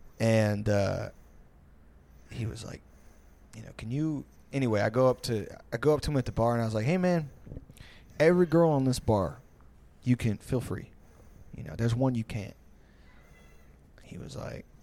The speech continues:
"I, I pull whoever I want. You trying to make a bet?" And I was like, "No, I don't give no fucks about n-, anybody in this bar. I don't give a fuck about any girl here. I'm telling you that that five five Italian guy out there, <laughs> he's got a sister that's here,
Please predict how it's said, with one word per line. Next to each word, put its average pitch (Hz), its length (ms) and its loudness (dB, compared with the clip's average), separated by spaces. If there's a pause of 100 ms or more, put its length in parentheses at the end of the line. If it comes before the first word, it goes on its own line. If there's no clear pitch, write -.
(260)
"I, 143 140 2 (200)
I 160 120 4
pull 156 220 6
whoever 143 320 8
I 143 40 6
want. 151 300 4
You 123 60 -2
trying 156 200 0
to 139 40 -2
make 139 140 0
a 120 40 0
bet?" 147 240 6
And 135 100 0
I 131 40 2
was 127 120 0
like, 127 140 0
"No, 170 140 -2
I 180 80 0
don't 190 100 -2
give 185 120 -2
no 180 100 0
fucks 151 280 0
about 123 300 -2
n-, 117 120 -6 (180)
anybody 156 400 0
in 143 80 0
this 131 100 -2
bar. 90 300 -4
I 98 40 -8
don't 131 140 -4
give 143 140 -2
a 117 40 -2
fuck 139 280 4
about 110 240 -2
any 139 160 0
girl 120 180 4
here. 110 200 -2 (920)
I'm 185 200 4
telling 202 380 6
you 165 180 8
that 113 120 0
that 117 180 4
five 180 360 6
five 170 320 8
Italian 170 460 2
guy 185 220 4
out 190 180 4
there, 202 180 8 (420)
<laughs> - 380 -20
he's 220 140 0
got 277 140 10
a 262 40 4
sister 277 340 6
that's 110 160 -2
here, 107 260 -2